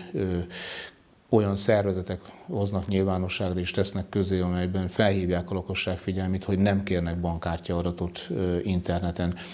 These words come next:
e-mailben, Facebookon és más egyéb helyeken,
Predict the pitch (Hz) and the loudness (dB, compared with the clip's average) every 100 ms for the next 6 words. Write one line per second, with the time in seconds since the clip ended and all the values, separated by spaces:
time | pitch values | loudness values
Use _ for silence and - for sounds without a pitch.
0 | - - - - 107 104 95 92 92 87 | -12 -14 -4 0 2 4 2 2 2 0
1 | - - - 104 95 98 - 90 87 98 | -4 -8 0 2 2 -2 -2 0 0 0
2 | 95 85 95 87 85 - 101 101 101 101 | 0 2 2 2 0 0 4 4 4 0